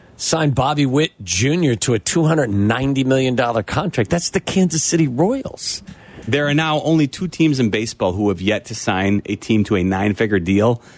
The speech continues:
Speaker 2: That is the Oakland A's and the Chicago White Sox.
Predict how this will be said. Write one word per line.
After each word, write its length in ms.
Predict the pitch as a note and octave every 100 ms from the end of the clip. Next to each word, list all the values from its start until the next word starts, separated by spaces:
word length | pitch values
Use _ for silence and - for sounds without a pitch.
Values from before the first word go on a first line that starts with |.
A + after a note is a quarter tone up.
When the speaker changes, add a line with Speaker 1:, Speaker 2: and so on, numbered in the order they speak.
| - - -
Speaker 2:
That 180 | C3 D3
is 240 | C#3+ B2+ G#2
the 280 | A2+ A2 -
Oakland 400 | C3+ C3+ C#3+ B2
A's 400 | A#2+ A#2 A#2 A2+
and 280 | A2+ G#2 G2
the 60 |
Chicago 480 | - G2+ G2+ F2 E2+
White 220 | D#2+ -
Sox. 560 | - - - - -